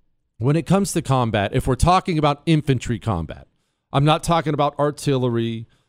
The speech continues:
I'm not talking about a-, any real naval warfare stuff, although that would be applicable in some World War Two fights and stuff. But set that aside. I'm not talking about ships.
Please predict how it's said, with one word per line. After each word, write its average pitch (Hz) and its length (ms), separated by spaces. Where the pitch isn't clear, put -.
I'm 120 120
not 131 200
talking 131 400
about 117 580
a-, 131 240
any 156 260
real 139 320
naval 139 680
warfare 110 840
stuff, - 380
although 123 240
that 139 160
would 113 140
be 113 140
applicable 101 540
in 98 100
some 104 220
World 101 200
War 95 140
Two 120 220
fights 101 300
and 110 100
stuff. 117 200
But 143 100
set - 220
that 185 120
aside. 104 300
I'm 101 80
not 151 160
talking 151 220
about 123 160
ships. - 560